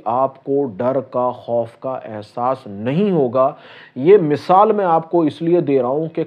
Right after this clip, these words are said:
कई मज़ारात ऐसे हैं जो पहाड़ों में, वीरानों में, बयाबानों में होते हैं।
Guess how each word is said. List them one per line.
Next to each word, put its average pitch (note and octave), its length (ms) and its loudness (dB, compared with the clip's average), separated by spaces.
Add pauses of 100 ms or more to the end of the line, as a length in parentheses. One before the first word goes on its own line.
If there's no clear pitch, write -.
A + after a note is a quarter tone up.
(140)
कई G#3+ 240 2
मज़ारात C3+ 580 2
ऐसे C3 320 -6
हैं C#3+ 260 -6
जो D3 140 -2 (140)
पहाड़ों C#3 420 0
में, C3 280 -4
वीरानों C3+ 540 -2
में, C#3+ 220 -2
बयाबानों B2 680 0
में D3 140 -4
होते A#2 260 -8
हैं। B2 200 -8